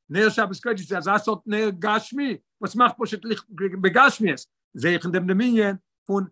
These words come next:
מער ווי אין אלע אנדערע מצוות. דער רבי לייגט צו נאך א געשמאק און זאך אין דעם לשון, וואס שטייט, וואס טוט שלא יכשל בית, שלא יכשל בעץ ואבן. דער רבי מאכט זיין אייגן געשמאק. די שלמה איז, דאס איז דער טעם,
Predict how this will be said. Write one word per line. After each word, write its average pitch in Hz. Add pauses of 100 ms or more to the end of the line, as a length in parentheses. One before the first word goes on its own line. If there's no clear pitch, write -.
(160)
מער 214
ווי 190
אין 180
אלע 185
אנדערע 160
מצוות. - (640)
דער 123
רבי 156
לייגט 165
צו 214
נאך 214
א 208
געשמאק 208
און 214
זאך 220
אין 180
דעם 170
לשון, 185 (300)
וואס 160
שטייט, 180 (340)
וואס 202
טוט 202
שלא 185
יכשל 170
בית, 165 (320)
שלא 185
יכשל 220
בעץ 202
ואבן. 240 (260)
דער 160
רבי 170 (100)
מאכט 170
זיין 143
אייגן 131
געשמאק. - (420)
די -
שלמה 208
איז, 151
דאס 196
איז 185
דער 165
טעם, 190